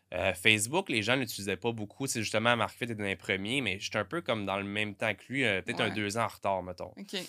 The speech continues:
Speaker 1: Mais moi, j'ai toujours été à l'aise devant une caméra ou autre. J'ai fait de l'art dramatique étant
Speaker 2: Ok.
Speaker 1: jeune, beaucoup de théâtre. Fait que, euh, je partageais mes workouts, je partageais mes recettes, je partageais des vidéos de
Speaker 2: Ça, c'était en
Speaker 1: motivation.
Speaker 2: quelle année à peu près ?
Speaker 1: Ça doit être en deux mille quinze, deux mille seize.
Speaker 2: Ah, ça, c'était vraiment
Speaker 1: Fait que, tu sais,
Speaker 2: avant,
Speaker 1: j'avais
Speaker 2: ouais.
Speaker 1: vingt ans, vingt et un ans.
Speaker 2: Ouais.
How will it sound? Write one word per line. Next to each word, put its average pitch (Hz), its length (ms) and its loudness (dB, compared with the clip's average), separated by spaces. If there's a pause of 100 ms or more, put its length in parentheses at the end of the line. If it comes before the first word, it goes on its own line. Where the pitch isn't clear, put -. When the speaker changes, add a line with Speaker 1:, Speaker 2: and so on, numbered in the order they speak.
(300)
Speaker 1:
Mais - 100 -10
moi, 123 160 4
j'ai - 300 0
toujours 107 280 -2
été 147 180 -2
à 92 100 4
l'aise 95 300 2
devant 85 160 -8
une 87 140 -8
caméra 85 420 -4
ou 95 160 -2
autre. 120 160 0
J'ai 101 100 -4
fait 110 100 -4
de 101 60 -4
l'art 101 160 4
dramatique 98 680 -6
étant 87 380 -6 (120)
Speaker 2:
Ok. 202 140 -4
Speaker 1:
jeune, 87 340 -4
beaucoup 101 200 -8
de 113 60 -18
théâtre. - 280 -2 (680)
Fait 107 160 8
que, - 120 4
euh, 90 480 8 (300)
je - 120 0
partageais 101 560 4
mes 127 100 2
workouts, 120 600 8
je 104 80 0
partageais 92 480 -2
mes 107 120 4
recettes, 113 440 4
je 101 80 0
partageais 95 460 0
des 98 160 0
vidéos 95 280 -2
de 101 100 -2
Speaker 2:
Ça, 98 120 -2
c'était 110 220 4
en 113 80 10
Speaker 1:
motivation. 113 320 4
Speaker 2:
quelle 185 80 4
année 190 260 -2
à 247 60 -8
peu - 100 -18
près ? - 220 -14
Speaker 1:
Ça - 680 -18
doit - 80 -10
être - 80 -10
en 92 80 -2
deux 98 100 -2
mille 104 140 0
quinze, 165 240 0
deux 147 60 -4
mille 123 120 0
seize. 151 220 0
Speaker 2:
Ah, - 20 -4
ça, 185 240 -4
c'était - 180 -8
vraiment 170 320 -8
Speaker 1:
Fait 107 140 -6
que, - 60 -12
tu - 80 -4
sais, 113 240 4
Speaker 2:
avant, 98 80 0
Speaker 1:
j'avais 95 320 4
Speaker 2:
ouais. 87 320 2
Speaker 1:
vingt 98 300 -2
ans, 123 120 2
vingt 127 180 -2
et 117 40 0
un 110 180 2
ans. 156 300 -2
Speaker 2:
Ouais. 175 100 -6